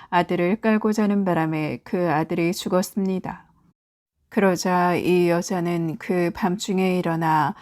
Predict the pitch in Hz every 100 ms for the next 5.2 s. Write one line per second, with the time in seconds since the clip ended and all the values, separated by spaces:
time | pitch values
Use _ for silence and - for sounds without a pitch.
0 | - - - - 180 - 185 175 135 156
1 | 180 175 175 190 220 180 190 190 190 202
2 | - 180 165 160 156 151 - - - _
3 | 214 180 202 170 - 170 165 175 208 233
4 | 175 156 160 180 180 185 185 175 165 160
5 | 156 165